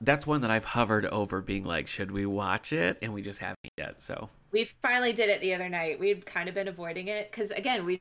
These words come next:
Speaker 2: just, we just thought it was gonna be sad, and
Speaker 1: Yeah.
Speaker 2: we weren't <laughs> in the mood for that, but it's really, it's really not.
Speaker 1: Yep.
Speaker 2: Cyrano, we just saw
Speaker 1: Oh,
Speaker 2: in
Speaker 1: okay, with Peter
Speaker 2: theaters.
Speaker 1: Dinklage. Yeah.
Speaker 2: With Peter Dinklage.
Speaker 1: Yeah.
Speaker 2: I liked it. My husband really liked it.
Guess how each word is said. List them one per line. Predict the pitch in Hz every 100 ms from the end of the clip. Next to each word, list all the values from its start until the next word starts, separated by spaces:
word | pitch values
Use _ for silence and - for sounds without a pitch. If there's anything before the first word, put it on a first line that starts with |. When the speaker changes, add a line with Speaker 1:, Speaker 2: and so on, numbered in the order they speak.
| 180
Speaker 2:
just, | 190 -
we | - 202
just | 220
thought | 196 180
it |
was | 160
gonna | 175
be | 151
sad, | 143 160 151 139 -
and |
Speaker 1:
Yeah. | 110 95
Speaker 2:
we | 156
weren't | 139
<laughs> | 285
in | 285
the | 403
mood | 294 277
for | 226
that, | 190 175
but | 185
it's | 151 185
really, | 202 196 170 160 151 -
it's | 165 170
really | - 113 110
not. | 76 65 - - _ _ -
Speaker 1:
Yep. | - 110 - - _
Speaker 2:
Cyrano, | - - 220 214 208 226 277 -
we | 208
just | 208 220
saw | - 196 214 247
Speaker 1:
Oh, | 220 220
Speaker 2:
in |
Speaker 1:
okay, | 175
with | 170 139
Peter | 165 156
Speaker 2:
theaters. | 131 -
Speaker 1:
Dinklage. | 98 - - -
Yeah. | 131 117 - - _ - -
Speaker 2:
With | 190 -
Peter | 190 208
Dinklage. | 196 185 202 202
Speaker 1:
Yeah. | - 117 - - - - -
Speaker 2:
I | 208 262 349
liked | 196 175 180 -
it. | 269 294 -
My | 185
husband | 180 196 180 170
really | 156 156 160 180
liked | 208 214 214 254
it. | - -